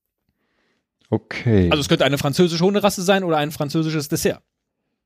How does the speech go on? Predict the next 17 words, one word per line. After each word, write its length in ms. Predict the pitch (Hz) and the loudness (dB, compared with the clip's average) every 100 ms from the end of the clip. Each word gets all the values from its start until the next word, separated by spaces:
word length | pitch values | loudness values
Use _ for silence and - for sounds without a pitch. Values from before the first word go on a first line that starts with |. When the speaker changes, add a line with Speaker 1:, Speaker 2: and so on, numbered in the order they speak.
| _ | _
Speaker 1:
Ach 260 | - 92 | -14 -12
je. 600 | 101 87 85 90 107 131 - _ _ _ _ _ _ _ - | -10 -10 -8 -10 -12 -16 -20 _ _ _ _ _ _ _ -2
Und 120 | 117 | 0
ist 140 | 110 | 2
das 120 | 107 | 0
ein 260 | 98 127 160 | 0 2 6
Wort? 400 | 143 196 - - - | 4 4 -2 -12 -8
Speaker 2:
Ja. 80 | 120 - - _ _ _ _ _ _ _ _ - - - - - | -8 -8 -16 _ _ _ _ _ _ _ _ -20 -16 -16 -14 -4
Speaker 1:
Also 200 | 95 95 | -2 -2
es 140 | - | 0
sagt 340 | 98 95 - | 0 0 0
mir 160 | 98 92 | 4 4
vom 480 | - - 87 78 - | 2 -2 0 -2 -2
Wort 400 | 87 120 - - | 2 2 0 2
her 180 | 117 110 | 4 4
jetzt 340 | 104 - - | 4 0 -2
nichts, 500 | 131 - - - - | -2 -2 -8 -14 -14